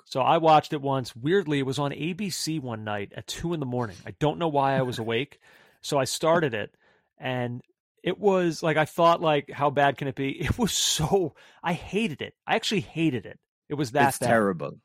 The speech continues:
Speaker 1: And was there no, when they were coming up with the title for it, United Passions,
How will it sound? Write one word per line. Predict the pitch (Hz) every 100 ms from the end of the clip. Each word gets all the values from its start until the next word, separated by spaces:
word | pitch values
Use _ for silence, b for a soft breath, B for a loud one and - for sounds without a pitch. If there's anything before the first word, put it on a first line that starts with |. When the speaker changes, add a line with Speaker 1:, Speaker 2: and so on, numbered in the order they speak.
| -
Speaker 1:
And | 196
was | 202 -
there | 214
no, | 196 208
when | 208 214
they | 208
were |
coming | 208 285 370
up | 381
with | 208
the | 156
title | - - 175 156
for | 120 117 107
it, | -
United | 131 156 147
Passions, | 143 139 - 104